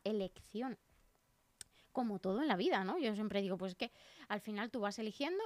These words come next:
y toda decisión conlleva una pérdida y una ganancia. Y es así, tú si estás en pareja no puedes hacer todo el día lo que te da la gana sin tener en cuenta que convives con una persona. Tienes que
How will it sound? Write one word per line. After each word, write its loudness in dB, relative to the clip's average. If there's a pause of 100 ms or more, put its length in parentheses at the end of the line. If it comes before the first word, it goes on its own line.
y -2
toda 4
decisión 0
conlleva -4
una -2
pérdida 0 (140)
y -4
una -2
ganancia. -4 (760)
Y -4
es -4
así, 2
tú -4
si -4
estás -4
en -4
pareja -2
no -2
puedes -2
hacer -4
todo 0
el 0
día 2
lo 2
que -4
te 0
da 2
la 2
gana 0
sin -4
tener 0
en 0
cuenta 0
que 0
convives -2
con -4
una -4
persona. -4
Tienes -4
que -4